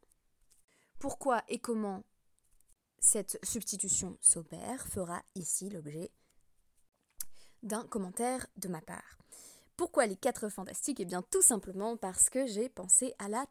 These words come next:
torche humaine. Et oui, vous n'ignorez pas que quand on étudie la Torah, on brûle d'un feu de passion pour les textes. La vision qui se dégage ici des Talmidei Chachamim, c'est de véritables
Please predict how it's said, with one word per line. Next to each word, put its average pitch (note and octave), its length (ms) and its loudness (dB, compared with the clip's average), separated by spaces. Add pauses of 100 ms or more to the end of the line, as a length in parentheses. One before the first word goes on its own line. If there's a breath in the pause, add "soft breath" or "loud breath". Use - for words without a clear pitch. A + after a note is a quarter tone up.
torche - 400 0 (100)
humaine. G3 440 0 (460 loud breath)
Et C#4 100 0
oui, G3+ 400 -2 (140)
vous G3 180 -2
n'ignorez G3 480 0
pas G3 380 0 (160)
que G3+ 400 0
quand C#4+ 260 -2
on G#3 60 0
étudie G3+ 420 0
la F#3 120 -8
Torah, F#3+ 420 -4 (220)
on G3 140 -8
brûle A3+ 560 -2 (140)
d'un F3+ 220 -6
feu C4 400 -2
de G#3+ 260 0 (240)
passion A3+ 500 0
pour G#3 140 -10
les F#3 100 -8
textes. - 380 -4 (1120 soft breath)
La C#4 140 2
vision A3 260 -2
qui G3+ 140 -8
se G3 140 -2
dégage F3+ 340 -4
ici F#3+ 240 4
des F#3+ 140 -4 (120)
Talmidei A#3+ 460 2
Chachamim, F#3 640 -8 (380 loud breath)
c'est C#4 380 6
de F#3 120 -6
véritables G#3 640 -2